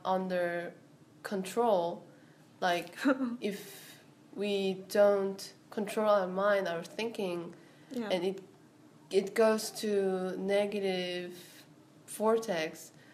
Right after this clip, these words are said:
Speaker 1: So,
Speaker 2: Okay.
Speaker 1: like, worrying about financial s-, situation, worrying about some stupid stuff is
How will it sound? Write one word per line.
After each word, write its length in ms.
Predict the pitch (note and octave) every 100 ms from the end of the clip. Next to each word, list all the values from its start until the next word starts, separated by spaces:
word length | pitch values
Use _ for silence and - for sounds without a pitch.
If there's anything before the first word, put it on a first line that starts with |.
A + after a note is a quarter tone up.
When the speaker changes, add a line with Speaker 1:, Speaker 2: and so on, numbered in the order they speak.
| - -
Speaker 1:
So, 220 | - G3+
Speaker 2:
Okay. 360 | F3 F3 F3 - - - - - - - -
Speaker 1:
like, 260 | G3 G3
worrying 520 | G3 G#3+ A#3+ B3 A#3 A3+
about 540 | G#3+ G#3 G3 F#3+ G3
financial 840 | - F#3+ F#3+ G3+ G3+ G#3 F#3+ F#3
s-, 380 | F#3+ - - - - -
situation, 960 | - - G#3 F#3 F#3 F#3 F3+ F3 E3
worrying 340 | F#3+ G#3 G3+ F#3+
about 500 | F3+ E3+ E3 E3 E3+
some 720 | - - F3 E3+ E3 E3 F#3+
stupid 520 | - - - G3 F3 E3+
stuff 760 | - - - E3+ E3 E3+ - - - - - -
is 560 | F#3 F3 F3 F3 -